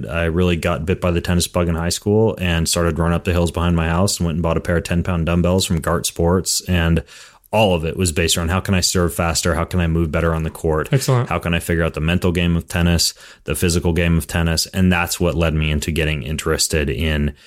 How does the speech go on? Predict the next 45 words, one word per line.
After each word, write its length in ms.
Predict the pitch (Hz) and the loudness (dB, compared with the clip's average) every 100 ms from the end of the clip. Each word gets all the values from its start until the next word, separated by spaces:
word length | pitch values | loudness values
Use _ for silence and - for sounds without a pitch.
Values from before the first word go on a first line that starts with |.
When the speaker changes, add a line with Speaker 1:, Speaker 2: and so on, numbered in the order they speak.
| - - | -20 -8
Speaker 1:
everything, 920 | 80 76 73 - 80 73 69 71 69 - | -4 -2 -2 -2 -2 0 0 0 -4 -4
everything 440 | 92 82 78 78 73 | 0 0 0 -2 -2
else. 280 | 69 - | -4 -2
I 40 | 95 | 2
mean, 160 | 92 | 2
and, 100 | 90 98 98 92 | 2 0 0 2
and, 220 | 98 95 | 2 4
you 100 | 92 | 2
know, 80 | 87 | 2
we 80 | |
were 60 | 87 | 2
talking 280 | 98 85 85 | 0 0 -2
bodybuilding 600 | 76 76 80 78 76 76 | -2 -2 0 0 -2 -2
earlier. 480 | 76 78 78 76 73 - - | 0 0 0 -2 -4 -10 -10
One 160 | - 85 | -4 -2
of 40 | |
the 60 | 78 | -2
guys 380 | 76 73 76 76 | -2 -2 -2 -2
that, 320 | 78 78 78 | -2 -2 -2
that 460 | 85 76 76 62 - 98 | -2 0 -2 -4 -6 -2
when 160 | 90 | -2
I 80 | 78 | -2
was 140 | 76 | -4
in 40 | 67 | -2
high 140 | 104 104 | 0 0
school, 180 | - | -2
I 40 | 78 | -4
started 220 | 82 78 | -4 -4
playing 160 | 82 80 | -4 -2
tennis 220 | 120 90 | 0 0
with, 100 | 78 | -2
he 80 | 92 | -2
was 140 | 82 | 0
a 40 | |
bodybuilder, 560 | 78 90 85 76 71 69 | 0 0 0 -2 -4 -4
right? 200 | 76 78 | -4 -2
So 80 | 92 | -2
I 40 | |
started 260 | 80 87 80 | 0 0 0
asking 320 | 80 - 82 | -2 -4 -2
him 240 | 87 98 80 | 0 2 0
about, 280 | 73 76 | 0 -2
you 80 | 71 | -4
know, 60 | 76 | -4
how'd, 260 | 80 78 | -4 -4